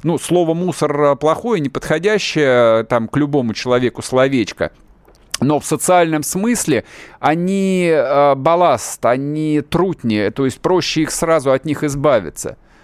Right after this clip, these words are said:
Но от них даже избавляться не пришлось, они сами уехали. А вот все, кто остались, а вот все, кто остались,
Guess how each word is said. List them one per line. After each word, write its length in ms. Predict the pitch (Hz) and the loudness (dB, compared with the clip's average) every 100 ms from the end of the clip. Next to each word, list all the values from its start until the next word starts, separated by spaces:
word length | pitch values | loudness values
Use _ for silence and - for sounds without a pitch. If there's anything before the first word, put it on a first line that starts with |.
| _ _ _ _ _ - | _ _ _ _ _ -2
Но 160 | 185 | 2
от 120 | 185 | 2
них 160 | 180 175 | 2 0
даже 280 | 170 160 165 | 2 2 0
избавляться 600 | 147 175 180 185 143 - | 2 0 2 2 2 -2
не 100 | 117 | -4
пришлось, 420 | - 131 180 170 | -4 -2 -2 -2
они 160 | 127 131 | -2 -2
сами 320 | - 156 139 | 0 -2 0
уехали. 420 | 135 139 120 110 - | 0 0 0 -2 2
А 80 | 143 | 2
вот 180 | 156 | 2
все, 340 | - - - 143 | -2 -4 0 -2
кто 280 | - 143 113 | 0 2 2
остались, 680 | 98 - 110 135 170 95 - - - | 0 0 2 2 -2 -12 -14 -14 -6
а 140 | 110 | -2
вот 160 | 117 - | -2 -4
все, 400 | - - 131 107 | -4 0 0 0
кто 240 | - 101 | 0 2
остались, 640 | 90 - - 87 107 180 | 2 0 0 2 2 -2